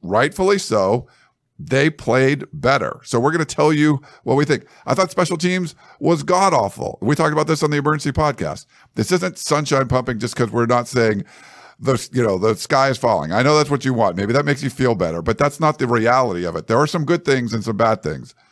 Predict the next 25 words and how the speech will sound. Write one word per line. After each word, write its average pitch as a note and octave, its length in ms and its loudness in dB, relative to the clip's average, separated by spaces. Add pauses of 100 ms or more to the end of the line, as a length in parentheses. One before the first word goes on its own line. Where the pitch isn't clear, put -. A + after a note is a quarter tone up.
(720)
More C3+ 220 2
bad D3+ 260 2
things A#2 240 -4
than G2 160 -2
good, F#2 380 -2
but - 360 -2
the G#2+ 100 -2
defense D3+ 600 -2 (560)
wasn't, A2+ 480 -2
like, A#2 200 0
I C#3+ 60 2
wouldn't C3 200 -2
say - 120 2
it A#2+ 80 0
was G2 100 -8
great, A#2+ 420 -2
but G2+ 100 -4
it G2 140 -4
certainly D#3 260 0
wasn't A#2 300 0
terrible. F#2 500 0 (240)
And A2 140 -2
like A#2 120 -2
Connor D3 260 0
said, G2 320 -2